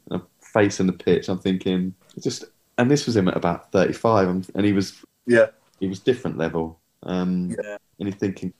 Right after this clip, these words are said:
Speaker 1: "Don't want to be disrespectful in his pomp," but
Speaker 2: Yeah, yeah, yeah.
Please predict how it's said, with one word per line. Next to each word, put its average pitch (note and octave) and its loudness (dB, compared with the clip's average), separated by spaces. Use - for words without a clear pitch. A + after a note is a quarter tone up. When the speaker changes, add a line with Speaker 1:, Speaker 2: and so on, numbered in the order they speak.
Speaker 1:
"Don't - -4
want - -12
to - -6
be D#2 -6
disrespectful - -8
in D#2 -4
his D2+ -4
pomp," C#2 -10
but - -10
Speaker 2:
Yeah, A2 4
yeah, G2 2
yeah. F2 -2